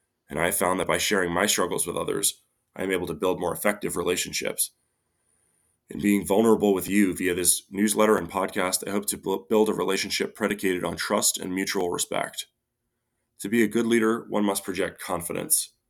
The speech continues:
This was true in the military and remains true in business. No one will invest in a founder who says, "I'm a failure and need to learn a lot to make this work." I'm not implying that this would be a good approach, though it would be comical. Rather, my suggestion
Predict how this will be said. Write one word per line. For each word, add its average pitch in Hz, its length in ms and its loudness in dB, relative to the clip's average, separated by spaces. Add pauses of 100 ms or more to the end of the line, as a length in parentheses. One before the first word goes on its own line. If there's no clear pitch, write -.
(240)
This - 100 -8
was 110 140 -2
true 120 180 2
in 107 60 4
the 101 80 0
military 95 480 0
and - 80 -4
remains 90 320 0
true 98 200 0
in 85 80 -2
business. 85 580 -2 (540)
No 107 160 4
one 120 320 2
will 95 180 0
invest 92 360 2
in 90 60 -4
a 90 40 -6
founder 87 360 -2
who 87 140 -6
says, 87 340 2
"I'm 90 180 0
a 87 60 -4
failure 104 500 2
and 95 180 -4
need 92 260 -2
to 87 100 -6
learn 90 180 -2
a 87 60 -2
lot 92 280 4
to 90 80 -2
make 87 200 0
this - 180 -4
work." - 260 -4 (760)
I'm 90 120 0
not 101 180 10
implying 98 640 2
that 87 100 -4
this 92 160 2
would 85 100 -4
be 85 140 2
a 85 60 0
good - 160 0
approach, - 500 -6
though 92 200 0
it 85 160 -6
would 101 180 0
be 92 140 -2
comical. 87 600 -4 (800)
Rather, 101 260 4
my 92 140 2
suggestion 90 680 0